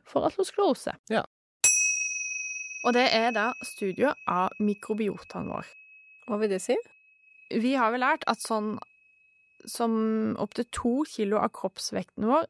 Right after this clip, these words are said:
Speaker 1: den består av mikrobiota, og det er da altså mikroorganismer som bakterier og sopp. Og våre kollegaer, de studerer da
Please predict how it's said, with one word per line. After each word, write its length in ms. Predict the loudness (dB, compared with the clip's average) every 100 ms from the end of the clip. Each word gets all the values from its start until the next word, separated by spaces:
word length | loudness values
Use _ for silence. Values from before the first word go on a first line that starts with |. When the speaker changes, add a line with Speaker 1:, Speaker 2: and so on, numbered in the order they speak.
| -4
Speaker 1:
den 160 | -4
består 480 | -2 -4 -2 -2 -2 -2
av 260 | -2 -2 -2
mikrobiota, 880 | -4 -6 -6 -2 0 0 2 2 2
og 120 | 0
det 80 | 0
er 80 | 0
da 260 | 2 2
altså 400 | 0 -4 -4 -4 -4 _ _ _
mikroorganismer 1200 | -4 -2 -2 -4 -2 -2 -2 -4 -4 -2 -2 -2 -4 _ -14
som 460 | -4 0 0 0
bakterier 800 | 0 -4 -6 -6 -4 -2 0 0 0
og 120 | -2
sopp. 320 | -4 -6 -6 -10 _ -20 -20 _ _ -20 -20 -20 _ _ _ 4
Og 240 | 6 6 2 _ _ -20 -10
våre 520 | 0 2 2 0 -4
kollegaer, 640 | -4 -4 -4 0 2 2 0
de 260 | -4 -2 -2
studerer 500 | -4 -4 -2 -2 -2
da 120 | -4